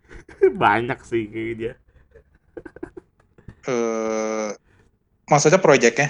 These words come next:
Speaker 2: Pas project apa?
Speaker 1: Enggak, enggak. Dapat berkah lah, kayak tiba-tiba dapat makanan enak, tiba-tiba dapat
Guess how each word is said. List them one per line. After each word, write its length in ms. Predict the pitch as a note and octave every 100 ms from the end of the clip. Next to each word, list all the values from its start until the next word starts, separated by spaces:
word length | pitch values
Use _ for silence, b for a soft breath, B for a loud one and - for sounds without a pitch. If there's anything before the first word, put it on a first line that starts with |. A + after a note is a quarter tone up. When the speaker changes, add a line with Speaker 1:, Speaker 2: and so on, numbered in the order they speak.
| -
Speaker 2:
Pas 140 | - -
project 320 | C#3+ A#2 B2
apa? 80 | A#2
Speaker 1:
Enggak, 240 | F3 C3+ C3
enggak. 280 | B2 A2+ - _
Dapat 280 | B2+ B2 C3+
berkah 340 | C#3 - C#3
lah, 160 | C3 A2
kayak 380 | A2 G#2+ A2 A2+
tiba-tiba 400 | A2+ A2+ A2 A2
dapat 220 | G#2+ A2
makanan 420 | A2 G#2+ G#2 G#2 G#2+
enak, 580 | A2+ A2+ A2+ A2+ G#2+ -
tiba-tiba 480 | G#2 G2+ G#2 G#2 G#2
dapat 540 | G2+ - G#2 G#2 G#2